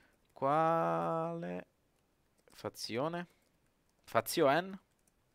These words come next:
Alessandro vorrebbe entrare in fazione. Beh,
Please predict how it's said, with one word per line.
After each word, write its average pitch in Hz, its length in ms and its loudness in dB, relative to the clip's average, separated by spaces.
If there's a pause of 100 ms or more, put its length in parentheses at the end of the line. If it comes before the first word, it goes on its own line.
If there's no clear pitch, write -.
(1400)
Alessandro 120 600 0
vorrebbe 101 360 -4
entrare 139 400 -4
in 113 80 -12
fazione. 95 760 -10 (340)
Beh, - 220 -16